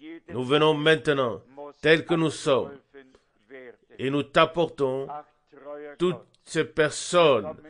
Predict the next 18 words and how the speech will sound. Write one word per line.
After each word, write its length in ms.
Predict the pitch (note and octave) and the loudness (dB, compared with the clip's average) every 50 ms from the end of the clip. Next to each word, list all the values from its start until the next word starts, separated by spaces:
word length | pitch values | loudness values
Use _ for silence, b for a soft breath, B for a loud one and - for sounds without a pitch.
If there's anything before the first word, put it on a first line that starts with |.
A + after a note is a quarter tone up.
| - - - - C#3 D3 | -20 -20 -20 -20 -18 -10
nos 180 | - B2+ D3+ D#3+ | -4 -2 -2 -2
frères 680 | D#3 - - C#3+ E3+ F3 E3 C#3+ B2 G2+ - - - - - _ _ _ _ - - - _ _ - | -2 -4 0 4 6 8 8 6 6 2 0 -6 -10 -16 -18 _ _ _ _ -20 -20 -20 _ _ -8
et 140 | - B2 C#3 | -6 -4 -4
nos 300 | D3 D3+ D#3+ F3 F3 D#3+ | -2 0 2 4 2 2
sœurs, 840 | - - - - - F3 F3+ E3 D3+ C3 G#2 F#2 D#2+ - - - - - _ - D#3+ E3+ D#3+ D#3+ D#3+ D#3 D3+ C#3+ _ D#3 D#3+ D#3+ D#3 D#3 D3+ D3 _ _ _ _ _ _ _ _ _ | 0 -4 -10 -4 4 6 8 8 8 6 4 2 -2 -6 -8 -10 -14 -16 _ -20 -20 -20 -20 -20 -20 -20 -20 _ _ -20 -20 -20 -18 -18 -20 -20 _ _ _ _ _ _ _ _ _
de, 120 | - B2 C#3 D3 D#3 D#3+ D#3 _ - E3 E3 _ _ - E3 D3+ _ - - | -10 -8 -8 -8 -10 -12 -14 _ -20 -20 -20 _ _ -20 -20 -20 _ -20 -14
qui 120 | - C3 | -12 -10
sont 260 | - - D#3+ D#3 D3+ | -4 0 0 0 0
proches 640 | A#2+ - D#3+ F3 F3 F3+ E3+ - - - - - - _ - | 0 2 4 6 8 8 6 4 0 -8 -10 -12 -14 _ -2
ou 140 | D3+ E3 E3 | 2 2 4
loin. 480 | D#3+ D#3+ D3+ D#3 D#3+ D#3 C#3 A#2 F2+ D2+ - - - - - _ _ | 4 4 4 4 4 4 2 2 -2 -6 -10 -14 -18 -20 -20 _ _
Ils 240 | - - B2+ B2+ C3+ | -10 -10 -4 2 4
ont 100 | D3+ D#3+ | 6 6
écrit, 580 | D#3+ D#3+ D#3 - D3 D#3+ E3+ D#3 C3+ G#2+ E2 - _ _ _ - C#3 D3+ D3 - - | 6 4 4 0 0 2 4 4 2 0 -4 -8 _ _ _ -16 -16 -16 -14 -10 -10
ils 220 | B2 C3+ B2+ D3 | -8 -4 0 4
ont 100 | D#3+ E3 | 4 6
appelé. 640 | E3 D#3+ E3 - F3 E3+ E3 E3+ E3 D3+ B2 F#2 - - - A#2 A2+ G#2+ _ _ _ _ _ _ _ _ _ _ _ _ A2+ A#2 B2+ C#3 C#3 D3 D#3 D#3 D#3 D#3+ D#3+ D#3 D#3+ D3+ _ _ _ | 4 4 2 2 2 4 4 4 2 0 -2 -6 -8 -14 -20 -20 -20 -20 _ _ _ _ _ _ _ _ _ _ _ _ _ _ -16 -14 -12 -12 -12 -12 -12 -12 -12 -14 -16 -20 _ _ _
Oui, 320 | - A#2 D3 F#3 F#3+ D#3+ | -10 -8 -8 -6 -8 -8